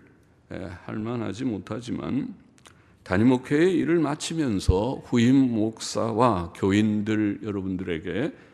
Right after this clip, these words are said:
몇 가지 당부의 말씀을 감히 드리고자 합니다. 먼저 후임 목사님에게 몇 마디 당부의 말씀을 드립니다. 첫째로 아까도 말했지만 성경을 많이 읽고 기도를 많이 하시기를 바랍니다. 제가 여기 와서 몇 개월 동안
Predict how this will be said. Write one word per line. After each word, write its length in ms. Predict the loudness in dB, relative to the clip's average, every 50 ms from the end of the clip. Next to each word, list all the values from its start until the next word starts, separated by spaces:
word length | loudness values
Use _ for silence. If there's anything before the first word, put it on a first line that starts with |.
| _ _ _
몇 140 | -8 -8 -4
가지 340 | -4 -4 -2 -2 -2 -4 -4
당부의 460 | -8 -8 -6 -6 -4 -2 -2 -2 -2
말씀을 500 | -2 -4 -6 -8 -8 -8 -6 -6 -6 -6
감히 460 | -8 -10 -10 -6 -4 -4 -4 -4 -6 -8
드리고자 500 | -10 -8 -8 -6 -6 -6 -8 -8 -10 -10
합니다. 340 | -10 -10 -10 -12 -12 -14 -18 _ -20 -20 -20 -20 -20 -20 -20 -20 -14 _
먼저 280 | 4 6 8 8 8
후임 340 | 8 8 8 8 8 10 10
목사님에게 920 | 8 8 6 2 0 2 2 4 4 4 4 4 4 2 2 4 2 2 2
몇 180 | 2 2 2 2
마디 340 | 2 2 2 2 0 -2
당부의 420 | -2 -4 -4 -2 0 0 2 2 2
말씀을 500 | 2 0 -2 -4 -4 -4 -4 -4 -4 -4
드립니다. 400 | -4 -4 -2 -2 -2 -4 -6 -8
첫째로 600 | -12 -6 -6 -6 -2 2 2 4 6 6 4 2 0
아까도 340 | -6 -6 -6 -4 -2 2
말했지만 560 | 2 2 2 2 0 -2 -4 -4 -4 -4 -2 -4
성경을 560 | -4 -4 -2 -2 0 0 0 0 0 0 -2
많이 380 | -2 -4 -4 -4 -2 -2 -2
읽고 640 | -2 -2 -2 -4 -4 -6 -4 -4 -4 -4 -4 -8 -14 -20 -20 -20 -20 _ _
기도를 420 | -2 -2 0 2 2 2 4 2
많이 300 | 2 0 -2 -2 -2 -2
하시기를 560 | -2 -2 -4 -6 -6 -8 -6 -6 -6 -6 -6 -8
바랍니다. 460 | -10 -10 -10 -10 -10 -10 -10 -12 -14 _ _ -20 _
제가 220 | _ -8 -4 -4 -2
여기 180 | -2 -2 -2
와서 280 | -2 -4 -4 -4 -2 0
몇 220 | 2 2 0 0
개월 300 | 2 2 4 4 2 0
동안 400 | -4 -4 -4 -2 -2 -4 -4 -6